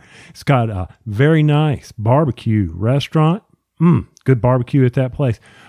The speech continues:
But all of a sudden, I'm driving along, and I see this, you know, sandwich bulletin board out on the sidewalk.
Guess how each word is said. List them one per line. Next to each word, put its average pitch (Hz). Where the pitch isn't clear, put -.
But 147
all 190
of 220
a -
sudden, 208
I'm 202
driving 202
along, 202
and 123
I 135
see 208
this, 170
you 170
know, 135
sandwich 185
bulletin 151
board 123
out 131
on 127
the 131
sidewalk. 92